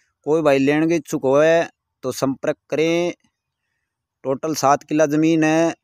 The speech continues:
तो तीन किला लेना चाहो तो तीन ही दे सके अगलो। टोटल जे सात की सात लेनी चाहो तो सात ही दे देगा। बढ़िया धान खड़े है,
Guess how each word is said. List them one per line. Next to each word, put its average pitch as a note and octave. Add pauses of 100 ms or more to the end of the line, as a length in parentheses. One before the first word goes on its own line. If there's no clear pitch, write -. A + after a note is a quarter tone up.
(1040)
तो C#3+ (300)
तीन D#3
किला E3+
लेना E3
चाहो D#3+
तो C#3
तीन D#3+
ही E3
दे D#3
सके -
अगलो। D3+ (480)
टोटल D3 (800)
जे B2+
सात C3+
की D3
सात C3
लेनी C#3+
चाहो C#3
तो B2+
सात A#2+
ही A#2
दे G#2+
देगा। F#2 (1600)
बढ़िया D#3+
धान G#2+
खड़े D3+
है, D#3+